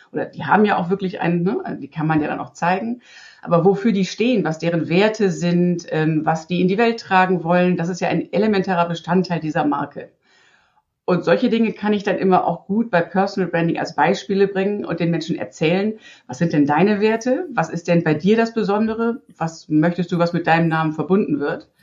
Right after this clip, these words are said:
Und umgekehrt, wenn mir dann Menschen etwas über ihre Werte erzählen im Personal Branding,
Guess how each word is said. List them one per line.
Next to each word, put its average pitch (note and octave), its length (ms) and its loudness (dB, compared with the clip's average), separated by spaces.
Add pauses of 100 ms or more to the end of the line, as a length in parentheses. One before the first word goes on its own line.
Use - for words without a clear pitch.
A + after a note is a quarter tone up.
(680)
Und E3 180 -2
umgekehrt, G#3+ 520 2
wenn F3+ 120 4
mir F#3 80 4
dann F3 160 4
Menschen F3+ 300 0
etwas E3+ 260 -4
über F3 220 2
ihre D#3+ 240 0
Werte D#3+ 240 -2
erzählen F#3 500 -2
im - 140 -4
Personal A3+ 400 2
Branding, C#3+ 540 -2